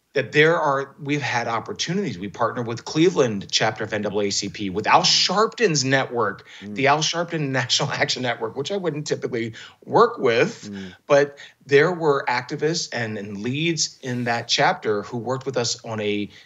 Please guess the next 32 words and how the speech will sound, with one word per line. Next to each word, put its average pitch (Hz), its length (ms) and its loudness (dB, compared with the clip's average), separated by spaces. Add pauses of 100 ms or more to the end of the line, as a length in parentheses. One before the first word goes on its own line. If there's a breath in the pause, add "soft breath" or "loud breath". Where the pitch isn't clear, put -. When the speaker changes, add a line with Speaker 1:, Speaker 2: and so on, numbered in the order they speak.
(140)
Speaker 1:
an 117 60 -8
incredible 143 500 2
campaign 110 680 -4
called 101 340 -2
What 110 140 0
Abortion 110 460 -2
Really 101 280 0
Is, 95 380 2 (400 loud breath)
um, 92 420 -4
in 107 320 4
Cleveland, 117 400 2
Ohio, 101 480 2
where 95 300 2
the 98 320 2
state's - 500 6
largest 110 420 2 (280 loud breath)
abortion 127 420 6
mill, 101 160 0
preterm, 113 580 2 (280 loud breath)
placed 123 300 4
twelve 139 260 6
billboards 127 420 4
saying, 110 260 0
"Abortion 120 380 0
is 101 80 -4
a 98 40 -10
family 110 280 -4
value. 98 520 -6
Abortion 113 460 2
is 110 160 0
necessary. 98 720 2
Abortion 123 540 2